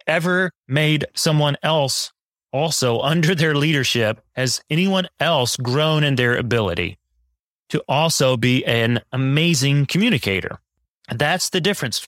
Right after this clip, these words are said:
Doing versus equipping, producing versus reproducing. Another way to think about it is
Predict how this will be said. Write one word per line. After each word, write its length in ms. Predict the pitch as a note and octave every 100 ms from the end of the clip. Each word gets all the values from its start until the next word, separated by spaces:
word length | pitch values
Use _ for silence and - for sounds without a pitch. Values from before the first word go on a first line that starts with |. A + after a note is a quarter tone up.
| _
Doing 380 | G#2 D3+ F#3+ F#3+
versus 340 | E3+ E3+ E3+ C#3
equipping, 540 | D3+ E3+ - G2+ F2+ -
producing 840 | D#3 B2 - G#3+ A3 F3 E3+ G#3 - _ _ _ _ _
versus 500 | C3 C#3 - C#3+ C#3 - _ _ _
reproducing. 880 | C3+ D3+ D3 B2 G#2+ G2 - - G#2 - _ _ _ D#3+
Another 240 | E3 E3+
way 140 | F#3
to 60 | F3
think 200 | - E3+
about 280 | D3 C#3 C3+
it 160 | C#3
is 400 | - C#3 B2+ A#2+